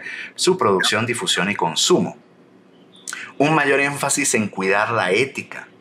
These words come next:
Esto va a ser una mayor prioridad en nuestras áreas de estudio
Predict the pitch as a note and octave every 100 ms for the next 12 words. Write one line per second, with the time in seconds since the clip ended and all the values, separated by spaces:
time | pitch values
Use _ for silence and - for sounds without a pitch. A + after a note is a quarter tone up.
0 | - - - - - F#2 - A2 G2+ F#2+
1 | G2 G#2 G#2+ F2 F2 F#2 - A#2 G2+ F2+
2 | D#2+ F#2 G2 - G2+ G2 A#2 - F#2+ F#2
3 | F2 G2+ F#2 - E2+ F2 - - - B2
4 | A#2 E2+ D2+